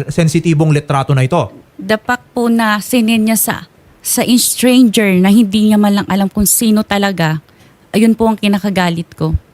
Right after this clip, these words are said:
Speaker 2: Bakit po siya, hindi niya, five years kaming kasal, tapos gaganyanin na lang po niya ako.
Speaker 1: Oo,
Speaker 2: Inamin
Speaker 1: oo.
Speaker 2: niya po dito na sinend niya po talaga.
Speaker 1: Ayan.
Speaker 2: Nakita
Speaker 1: So,
Speaker 2: niyo po.
Speaker 1: la-, lahat po, no, ah, atin nakikinig pa naman si Attorney Ferdinand.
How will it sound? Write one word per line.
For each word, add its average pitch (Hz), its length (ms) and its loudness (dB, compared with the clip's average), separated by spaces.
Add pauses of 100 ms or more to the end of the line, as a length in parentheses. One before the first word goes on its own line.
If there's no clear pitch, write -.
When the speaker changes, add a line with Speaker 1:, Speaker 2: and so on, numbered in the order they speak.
(220)
Speaker 2:
Bakit 196 480 -4
po 202 160 -2
siya, 202 160 -2
hindi 196 240 0
niya, 208 240 0
five 220 240 -2
years 220 160 0
kaming 202 320 -2
kasal, 202 320 -2
tapos - 400 -4
gaganyanin 175 640 0
na 160 80 0
lang 160 160 -2
po - 80 -10
niya 156 320 -4
ako. 151 160 -10 (160)
Speaker 1:
Oo, 131 240 0
Speaker 2:
Inamin 262 400 2
Speaker 1:
oo. - 80 2
Speaker 2:
niya 247 80 -2
po 247 160 -2
dito 220 320 0
na 208 80 2
sinend 208 400 0
niya 202 160 2
po - 160 -2
talaga. 175 480 -2 (240)
Speaker 1:
Ayan. 185 160 0
Speaker 2:
Nakita 233 240 -2
Speaker 1:
So, 226 80 2
Speaker 2:
niyo 214 80 2
po. 196 80 -2
Speaker 1:
la-, 214 160 -2
lahat 226 320 0
po, 254 240 0
no, 240 160 -4 (320)
ah, 214 320 0
atin 214 240 -2
nakikinig 202 400 0
pa 214 80 0
naman 208 160 0
si 180 160 0
Attorney 185 400 0
Ferdinand. 190 480 0